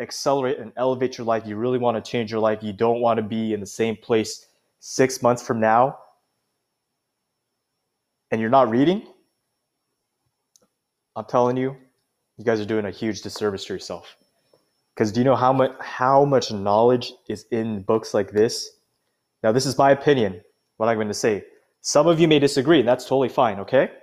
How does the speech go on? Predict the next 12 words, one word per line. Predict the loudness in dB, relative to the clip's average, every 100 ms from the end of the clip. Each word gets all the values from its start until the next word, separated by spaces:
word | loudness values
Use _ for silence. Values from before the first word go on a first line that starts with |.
| _
It's | -14 -12
a |
free | -8 -6
country, | -6 -6 -12 -18 _ _ _ -4
freedom | -4 -2
of | -8
speech. | -6 -8 -8 -20 _ _ -20 _ _ _ _ _ _ -20 -20 _ _ _ _ _ _ 0
I | 4 4
think | 2 0 -2 0
that | 2 4 2 -4
these | -6 -6 -4
books | 2 4 4 -2 -14